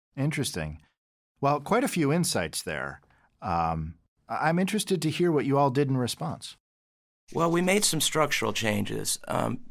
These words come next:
Speaker 2: most importantly, we formed two new committees. We formed an executive committee subset of our board. It has nine members, me,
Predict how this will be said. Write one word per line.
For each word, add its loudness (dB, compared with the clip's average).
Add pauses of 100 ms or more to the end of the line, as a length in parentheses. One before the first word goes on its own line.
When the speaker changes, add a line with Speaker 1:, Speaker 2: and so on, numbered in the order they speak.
Speaker 2:
most 2
importantly, 0
we 0
formed 0
two -2
new 2
committees. -4 (460)
We 0
formed 4
an 4
executive 2
committee 0 (100)
subset 2
of -2
our 0
board. 0 (380)
It -2
has 4
nine 4
members, -2 (120)
me, 0